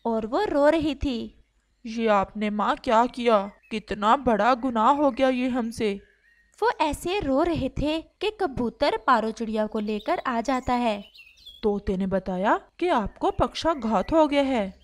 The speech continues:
Speaker 2: मैं देखने आ रहा था कि तुम्हारी बहू से रहा नहीं गया और ये भी साथ आ गई।
Speaker 1: "मुझे माफ कर दो मेरी बच्ची,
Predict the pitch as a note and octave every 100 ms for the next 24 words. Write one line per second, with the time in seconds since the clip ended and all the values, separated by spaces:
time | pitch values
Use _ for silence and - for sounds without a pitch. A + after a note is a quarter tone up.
0 | - D#4 B3 A3 G3 G#3+ A#3 G#3 F#3 F#3+
1 | F#3+ C#4 D4 _ G4 F#4+ F4+ C4 G#3+ G3
2 | F#3 G#3 G3+ - F#4 E4 A#3+ G#3 A#3 B3
3 | C#4 A3+ - _ - F4 C#4+ G3 F#3+ F3+
4 | F#4 - E4 D4 C4+ A#3+ A#3 G#3 - _
5 | _ _ _ - A#3+ A3 A3 A#3+ C4+ G#3+
6 | G3 - - A3+ A3+ A3 A3+ A3 G#3+ G3+
7 | - C4+ D#4+ G#4+